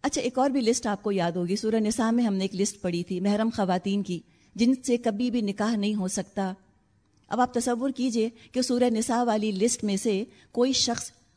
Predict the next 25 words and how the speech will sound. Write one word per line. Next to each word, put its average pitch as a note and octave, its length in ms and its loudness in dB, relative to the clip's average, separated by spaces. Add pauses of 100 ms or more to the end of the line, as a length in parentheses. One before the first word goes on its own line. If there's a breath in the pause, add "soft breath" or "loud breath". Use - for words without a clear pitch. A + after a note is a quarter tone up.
(680)
اس C#4 200 0
میں D#4 80 4
سے D#4 180 2
کسی A#3+ 220 0
سے A3+ 120 0
نکاح G3+ 340 0
کر F#3 140 -2
لے، F3+ 100 -4
ہم G#3+ 100 0
کتنا B3 280 0
برا A3+ 300 2
سمجھیں G#3 340 0
گے G#3 60 2
اس G3 120 -2
کو G3+ 140 -8 (520)
کہ A#3+ 60 -2
کتنا B3+ 380 0
قبیح A#3 380 0
اور A3+ 80 -4
کتنا A3+ 380 -2
گندا G3 220 0
اس C4+ 200 0
نے B3+ 100 -2
کام G#3 260 -2
کیا۔ G3 220 -6